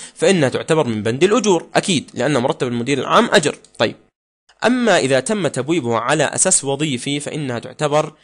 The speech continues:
من التكاليف الإدارية والتمويلية. إذن وظيفيًا، إداري وتمويلي، لأن المدير يقوم بإدارة المصنع ككل وليس منتج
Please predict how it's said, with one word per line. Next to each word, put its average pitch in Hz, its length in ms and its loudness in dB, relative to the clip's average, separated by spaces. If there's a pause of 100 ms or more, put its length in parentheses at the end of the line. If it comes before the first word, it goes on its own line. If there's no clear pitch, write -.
(260)
من 165 140 0
التكاليف 123 760 -2
الإدارية 123 1120 -6
والتمويلية. 127 1400 -4 (260)
إذن 117 240 -2 (360)
وظيفيًا، 190 720 -2 (120)
إداري 147 360 2
وتمويلي، 123 600 -2
لأن 120 280 -6
المدير 131 540 -4
يقوم 165 360 -2
بإدارة 131 540 -2
المصنع 120 380 -2
ككل 214 400 -2 (220)
وليس 151 420 0
منتج 147 540 -2